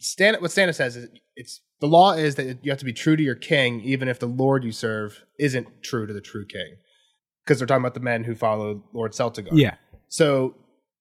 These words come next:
Speaker 1: that Stannis says that, and Davos is like, "Oh, so what about you? Like, this happened to you one time, and you followed your brother instead of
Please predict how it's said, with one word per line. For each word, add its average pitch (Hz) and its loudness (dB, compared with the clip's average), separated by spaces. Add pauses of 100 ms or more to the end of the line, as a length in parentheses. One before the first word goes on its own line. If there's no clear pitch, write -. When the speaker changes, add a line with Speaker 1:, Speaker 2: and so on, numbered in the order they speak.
(180)
Speaker 1:
that 151 2
Stannis 196 4
says 131 -2
that, 117 -2
and 120 -8
Davos 120 -2
is 117 -10
like, 104 -8
"Oh, 123 -2
so 104 -8 (460)
what 139 0
about 120 0
you? 139 -2 (220)
Like, 101 -14
this 107 -14
happened 113 -4
to 110 -8
you 156 0
one 135 0
time, 127 0
and 117 -6
you 131 -2
followed 139 2
your 156 2
brother 104 0
instead 113 -8
of 117 -6